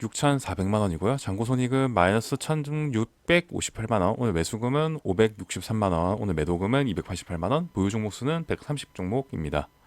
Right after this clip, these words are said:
어, 오늘 수동 매매 박스 매매에서 푸른저축은행이랑 그린생명과학 매도되었고요. 에브리봇이랑 대명에너지가 매수되었습니다. 어, 에브리봇 같은 경우에는 제가 그래도 한 육 차에서 한 칠 차 매수까지는 생각하고 있어가지고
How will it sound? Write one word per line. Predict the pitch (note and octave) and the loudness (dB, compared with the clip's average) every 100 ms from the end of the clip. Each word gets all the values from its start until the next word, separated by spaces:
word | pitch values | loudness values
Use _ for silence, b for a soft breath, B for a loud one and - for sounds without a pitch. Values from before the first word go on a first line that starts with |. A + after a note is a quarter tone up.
| _ | _
어, | B2 B2 | 0 2
오늘 | D3+ D3+ | 2 0
수동 | - A#3 | 2 4
매매 | G#3+ C#3 | 4 4
박스 | F#2 F3+ - G3 | 4 2 0 0
매매에서 | E3+ C3+ G#2+ G2+ E2 D#2 A#2 F2 - | 2 4 2 2 0 0 2 2 0
푸른저축은행이랑 | - F#3 E3+ - - F#2 F2 D#2 F#2+ A#2 A2+ | 0 0 0 -2 -2 0 0 0 0 0 0
그린생명과학 | F2 G2 A2+ G#2+ F2 D#2 D2 _ | 0 0 0 -2 0 -2 -2 _
매도되었고요. | - - D#2 C#2+ F2 D2+ - F2+ F#2 - | 0 2 0 -2 -4 -4 -4 -4 -4 -2
에브리봇이랑 | B2+ C3 A#2 G2 F2 - E2+ B2 C#3 C3+ | 0 2 0 -2 -4 -4 2 2 2 -2
대명에너지가 | - E2+ F#2+ G2+ G2 F#2 E2+ D#2 C3+ C#3 | -2 0 0 0 0 -2 -4 0 2 2
매수되었습니다. | E2+ E2+ - D#2+ - - - D#2+ - b b b b b b b b b | 0 -2 0 -4 -4 -6 0 0 -2 b b b b b b b b b
어, | - G#2 | -10 -6
에브리봇 | C#3 D3 D#3+ D3 C#3+ - | -4 0 0 0 -2 -2
같은 | B2+ - C3 | -6 -2 0
경우에는 | B2 A#2 A2+ G#2 | 2 2 2 0
제가 | F#2 F#2+ F#2+ F#2+ F#2 | -2 -2 2 2 2
그래도 | F#2+ F2+ F2+ | -2 -8 -6
한 | F#2+ F2+ B B B B - | -6 -6 B B B B -10
육 | G#2+ | -10
차에서 | - D3+ D3+ A#2+ | -6 -2 -2 0
한 | A2 | -2
칠 | - G3 | -2 0
차 | A#3 | 2
매수까지는 | G#3+ D3 - G#2 G2 | 2 2 0 -2 -2
생각하고 | F2 C#3+ D3 C#3 C#3 | -4 -4 -2 -4 -4
있어가지고 | C3 C3+ G#2 E2+ A#2 A#2+ | -4 -4 -4 -6 -8 -12